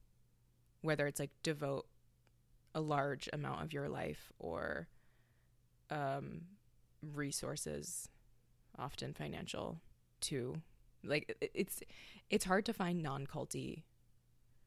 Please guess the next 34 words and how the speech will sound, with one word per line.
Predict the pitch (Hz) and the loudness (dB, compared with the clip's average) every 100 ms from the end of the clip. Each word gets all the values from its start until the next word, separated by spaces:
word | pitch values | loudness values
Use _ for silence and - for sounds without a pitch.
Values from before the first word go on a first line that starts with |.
| - - | -20 -8
spaces | - - 143 - - - - | 0 4 4 4 -2 -2 0
that | 156 - | 0 2
offer | 147 - - - - - | 2 0 -2 -2 -6 -10
rituals | 143 - - - - - | -6 -4 -4 -4 -4 -4
like | - - | -6 -4
that. | 90 - - | -4 -6 -8
So | - - 139 - - - - - - | -6 -2 -2 -2 -6 -14 -20 -8 -2
I'm | 160 | -2
grateful | 156 143 143 160 156 165 165 | 0 -2 -2 -2 -2 -2 -2
for | 160 | -2
them, | 151 147 156 180 - - - - - - - _ - 165 | -2 -2 -2 -6 -10 -20 -20 -20 -20 -20 -20 _ -6 2
and | 165 | 4
I'm | 160 | 4
grateful | 156 151 - 151 147 - - - - - - _ - | 4 2 2 -2 -2 -4 -8 -18 -20 -20 -20 _ 2
that | 156 | 2
I | - 143 143 156 | 4 2 0 -2
have | 147 | -4
the | 151 | -6
tools | - 143 139 147 | -6 -4 -4 -2
now | - - - | -2 -4 -2
to | 156 | -4
be | 147 - | -2 -2
able | 139 - 151 | -2 -2 -4
to | - | -4
participate | 151 - 151 160 160 | -6 -6 -4 0 2
in | 165 | 2
those | 180 180 | 2 2
things | - 180 185 190 - - - - | 0 0 0 -2 -6 -16 -12 0
without | 160 - 143 - | 2 4 2 2
the | 156 | -2
fear | - 147 139 143 - - | -4 -2 -2 0 -2 -2
of | 143 147 | -2 -2
losing | 135 135 143 | -2 -2 -2
myself | 147 151 - 165 165 - - | -4 -4 -2 -2 -2 -2 -10